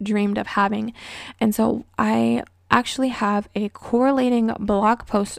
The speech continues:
all about putting in the work, all about doing righteous works for the Lord, coming out on Monday. Um, but I do want to give you a sneak little peek of what that blog post is about. And so what I talk about in that blog post is how sometimes our,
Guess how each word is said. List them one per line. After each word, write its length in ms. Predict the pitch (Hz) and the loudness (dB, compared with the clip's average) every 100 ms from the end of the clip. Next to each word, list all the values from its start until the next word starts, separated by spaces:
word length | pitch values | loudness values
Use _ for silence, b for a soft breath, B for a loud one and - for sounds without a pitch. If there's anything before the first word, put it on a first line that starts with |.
| - | -2
all 240 | 226 240 | 2 4
about 340 | 277 240 226 - | 4 4 0 -2
putting 320 | - 233 240 | -2 2 4
in 120 | 233 | 4
the 100 | 233 | 2
work, 380 | 214 202 196 - B B B - | 0 -2 -4 -10 B B B 2
all 220 | 220 247 | 4 4
about 280 | 240 247 262 | 2 0 0
doing 260 | 220 214 | 2 2
righteous 420 | 214 214 233 - | 0 0 -4 -4
works 260 | 226 208 - | -2 -4 -4
for 120 | 220 | -4
the 120 | 214 | -2
Lord, 280 | 202 208 208 | -2 -2 -2
coming 320 | - 220 220 | 0 0 0
out 180 | 196 214 - | -2 -6 -6
on 240 | 202 202 | -4 -2
Monday. 580 | 202 202 202 233 285 349 B B B B B - | -2 0 -2 -2 -2 -6 B B B B B -2
Um, 220 | 226 214 208 | 2 2 2
but 120 | 220 | 2
I 120 | 226 | 2
do 200 | 214 254 | 2 2
want 140 | 262 | 2
to 80 | 240 | 0
give 220 | 214 208 | 0 0
you 140 | 214 208 | 0 0
a 60 | |
sneak 480 | 208 - 269 320 339 | -4 -8 -6 -6 -4
little 240 | 285 277 269 | -2 0 0
peek 440 | - 226 220 - | -2 -4 -4 -4
of 180 | 214 214 | -4 -2
what 140 | 208 | -2
that 160 | - 214 | -2 -4
blog 260 | 190 190 - | -2 -2 -4
post 280 | 202 - | -8 -6
is 100 | 202 | -6
about. 320 | 202 - 208 208 | -6 -4 -4 -4
And 160 | 202 | -4
so 140 | 214 208 | -2 0
what 120 | 220 | 0
I 80 | 233 | -2
talk 240 | - 277 | -4 0
about 280 | 294 277 240 | 2 0 0
in 80 | 220 | -2
that 180 | - | -2
blog 260 | - 196 202 | -2 0 -2
post 300 | - 202 - | -4 -6 -6
is 140 | 208 - | -10 -8
how 300 | 208 202 - B B B B | -4 -4 -6 B B B B
sometimes 600 | - 254 269 262 277 254 | 0 2 2 2 0 0
our, 120 | - | -2